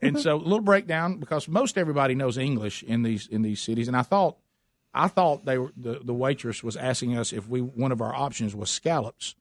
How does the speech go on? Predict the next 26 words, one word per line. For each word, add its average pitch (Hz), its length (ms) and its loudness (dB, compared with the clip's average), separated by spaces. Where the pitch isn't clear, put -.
with 117 140 -2
marinara 135 500 2
sauce 117 380 -2
and 127 80 -2
all 120 120 0
that, 123 200 2
and 120 100 -2
I 143 80 4
thought 135 240 0
she - 140 -4
was 113 140 -4
saying 110 260 -2
scallops, - 640 -4
and 123 140 -2
so 170 240 6
did 147 300 -2
most 139 300 2
of 117 60 -6
the 104 60 -10
table. 135 500 2
I 156 80 2
didn't 160 220 0
realize 147 340 4
she - 160 -4
was 120 180 -2
saying 120 400 0